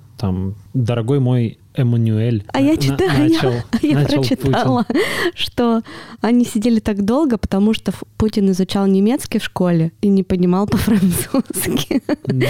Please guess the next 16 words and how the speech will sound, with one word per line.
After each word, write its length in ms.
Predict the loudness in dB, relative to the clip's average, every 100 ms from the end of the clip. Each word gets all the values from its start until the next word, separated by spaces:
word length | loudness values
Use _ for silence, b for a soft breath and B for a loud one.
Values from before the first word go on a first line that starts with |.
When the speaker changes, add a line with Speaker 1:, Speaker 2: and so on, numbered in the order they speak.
| 0
Speaker 1:
да, 120 | 0 0
там 120 | 2
много 200 | 2 0
шуток 280 | -2 -4 -2
было, 120 | 0
или 60 | -2
просто 260 | -2 -4 -6
стол 340 | -4 -2 0
длинный, 640 | 0 2 2 2 2 2
они 160 | 2 0
друг 200 | 0 -2
друга 200 | -2 0
не 80 | -2
слышали. 440 | -2 -6 -6 -8 -8 B B
Еще 140 | -6 -4
публиковалось, 840 | -2 -4 -2 -2 0 -2 -4 -12